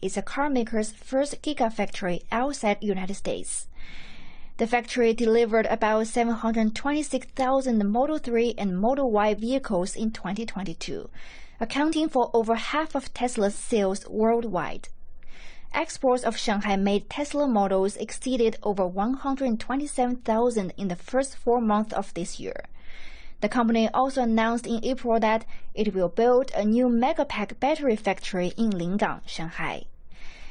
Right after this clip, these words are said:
And production is scheduled in the second quarter of twenty twenty-four,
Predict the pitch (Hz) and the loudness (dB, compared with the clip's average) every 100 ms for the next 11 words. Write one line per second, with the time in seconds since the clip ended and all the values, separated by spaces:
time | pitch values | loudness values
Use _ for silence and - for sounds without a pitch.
0 | - - 226 226 233 320 - 233 220 220 | -4 2 2 2 2 0 0 -2 0 0
1 | - - 226 220 202 - 214 196 - 302 | 0 2 2 4 2 2 0 0 0 -2
2 | 311 254 - 208 208 - 196 - - 208 | 0 0 0 0 2 0 -2 -4 -2 0
3 | 247 208 185 - - - | 0 -2 -2 -4 -4 -4